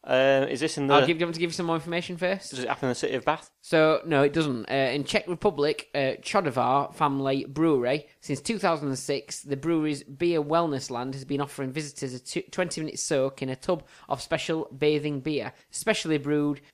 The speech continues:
Speaker 2: to stimulate the skin and internal organs. And you even get a complimentary mug of their brewery's beer as well.
Speaker 1: Hopefully not, <laughs> hopefully it's not one that you've sat in.
Speaker 2: <laughs> And all of that just for twenty-nine, the equivalent of twenty-nine pounds. Apparently.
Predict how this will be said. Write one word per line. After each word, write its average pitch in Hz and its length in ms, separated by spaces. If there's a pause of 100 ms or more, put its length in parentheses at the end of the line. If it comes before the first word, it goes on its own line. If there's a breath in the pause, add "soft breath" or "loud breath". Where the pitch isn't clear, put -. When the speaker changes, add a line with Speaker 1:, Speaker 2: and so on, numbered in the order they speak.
Speaker 2:
to 131 140
stimulate 165 500
the - 60
skin 131 480
and 123 300
internal 127 640
organs. 123 580
And 123 160
you 127 140
even 131 240
get 131 280 (200 loud breath)
a 120 80
complimentary 131 680
mug 127 420
of 123 300
their 127 180
brewery's 123 540 (240)
beer 117 240 (100)
as - 140
well. 120 240 (180)
Speaker 1:
Hopefully 135 260 (120)
not, - 160
<laughs> - 20
hopefully 135 220
it's 113 80
not 127 120
one 123 100
that 127 80
you've 117 120
sat - 360
in. 117 120 (200)
Speaker 2:
<laughs> - 180
And 165 140
all 208 140
of 165 80
that 135 360
just - 220
for 147 60
twenty-nine, 139 840
the 151 80
equivalent 131 460
of 110 160
twenty-nine 131 540
pounds. 120 480 (220)
Apparently. 98 240